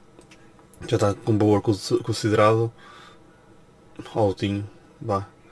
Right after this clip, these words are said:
mas pareceu-me baratinho e tive a oportunidade de comprar e está aqui o Star Trek. Então, o próximo jogo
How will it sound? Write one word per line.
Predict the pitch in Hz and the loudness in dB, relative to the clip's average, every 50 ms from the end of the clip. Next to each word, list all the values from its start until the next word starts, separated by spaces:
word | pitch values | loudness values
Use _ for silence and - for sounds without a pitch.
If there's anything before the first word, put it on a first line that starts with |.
| - - - | -20 -8 -2
mas | 113 110 107 | 0 0 0
pareceu-me | - - 101 - 117 107 101 98 | 0 -4 -2 0 2 2 2 2
baratinho | 98 98 98 92 - 110 110 113 110 104 | 4 4 2 4 2 0 0 0 -2 -4
e | 113 104 101 | -4 -4 -4
tive | 98 - 110 | -4 -2 -2
a | 104 92 | -2 -2
oportunidade | - - - 104 101 101 101 95 | -4 -6 -2 0 2 2 2 2
de | - | 0
comprar | - 107 95 92 101 98 98 98 | -4 -6 -2 0 0 -2 -2 -4
e | 98 | -8
está | 95 - 95 | -8 -8 -8
aqui | - - 104 | -6 -8 -10
o | 92 | -6
Star | - - 95 | -2 -2 -2
Trek. | 92 - 139 143 - - - - - - - - - - - - - - - - - - - - - | 0 0 0 -2 -2 -4 -14 -18 -18 -18 -18 -18 -20 -20 -20 -20 -20 -20 -18 -16 -10 -10 -10 -10 -10
Então, | - - 127 117 - - - - - - - - - - - - - - - - - - - - - - - - - - - - - - - - - | -6 -2 -2 -2 -2 -6 -14 -20 -20 -20 -20 -20 -20 -20 -20 -18 -12 -10 -10 -10 -10 -12 -16 -20 -20 -20 -20 -20 -20 -20 -20 -20 -20 -20 -20 -20 -20
o | - | 6
próximo | - - 196 165 131 | 8 8 8 10 8
jogo | 113 110 - - | 8 6 6 4